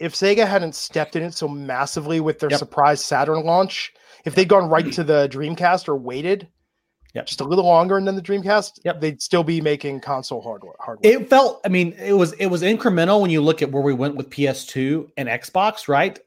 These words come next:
Speaker 2: A-, a-, and, and, and the GameCube and all that jazz, but the Dreamcast felt revolutionary because it was not the same level of, like, pixelated graphics, but also it was the first time you could literally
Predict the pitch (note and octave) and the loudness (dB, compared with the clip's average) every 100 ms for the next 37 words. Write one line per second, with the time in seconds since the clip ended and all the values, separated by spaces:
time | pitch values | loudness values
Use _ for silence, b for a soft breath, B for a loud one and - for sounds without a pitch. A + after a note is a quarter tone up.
0 | _ _ - - C#3+ D3 C3+ C#3+ C3 C3 | _ _ -8 -6 -4 -6 -4 -4 -4 -6
1 | B2+ C3+ B2+ A#2 A#2+ G3+ G3 G#3+ F3 D#3+ | -6 -8 -6 -6 -2 0 0 0 2 4
2 | E3+ D#3+ F3+ F3+ C3+ C3 C#3+ C#3 C#3 F#3 | 4 4 4 2 2 0 0 0 0 0
3 | G3 G3+ - - - D3 D#3+ - D3 D3+ | 0 -2 -2 -8 0 2 2 -4 0 2
4 | D#3 B2+ B2+ - G3 A3 A#3 D#3 - D3 | 2 2 0 -2 -4 -2 -2 -4 -2 -2
5 | C3 - F3 F#3 F3+ C3+ D3+ D3+ D3 D3 | -2 -4 -4 0 -2 0 0 0 -2 -4
6 | D#3 D3 C3+ A#2+ A#2 G#2 G#2 - - G3+ | -2 0 0 0 0 -2 -6 -4 -4 0
7 | D#3+ C3+ G#2 G#3 B3 B3+ - A#3+ D#4 D#4+ | 0 0 0 0 0 -2 0 0 0 0
8 | E4+ C4 B3+ A#3 A3 C4 B3+ B3 A3 G#3+ | 2 2 0 -2 -2 -4 -4 -4 -2 -2
9 | E3 F3 A3 C4 C#4 C4+ | 0 2 2 2 -2 -4